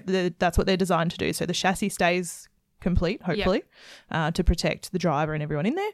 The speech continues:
Speaker 1: But the panels, who cares? Get out of here.
Speaker 2: Yeah, it's probably better they get out of here. So
Speaker 1: Yeah.
Speaker 2: it's, like, probably go inwards and cause more damage.
Speaker 1: Yeah.
Speaker 2: Yeah.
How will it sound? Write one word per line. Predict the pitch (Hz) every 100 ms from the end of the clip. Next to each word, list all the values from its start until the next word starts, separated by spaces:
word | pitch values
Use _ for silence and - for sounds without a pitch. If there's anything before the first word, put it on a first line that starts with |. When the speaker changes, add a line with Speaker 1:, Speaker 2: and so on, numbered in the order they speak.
| _ -
Speaker 1:
But | -
the | 196
panels, | 240 247 240 -
who | 220
cares? | 190 165 165 - 170
Get | 170
out | 160 151
of |
here. | 170 143 170 -
Speaker 2:
Yeah, | 202 202 175
it's | 185
probably | - 277
better | 208 180
they | 180
get | 175
out | 185
of | 175
here. | 165 180
So | 135
Speaker 1:
Yeah. |
Speaker 2:
it's, | - - -
like, | 170 - _ _ _
probably | 190 175 180 196 - 214 - - -
go | 185
inwards | 190 185 175 170
and | 175 -
cause | 202 190
more | 170
damage. | 160 165 151 349
Speaker 1:
Yeah. | - -
Speaker 2:
Yeah. | - 180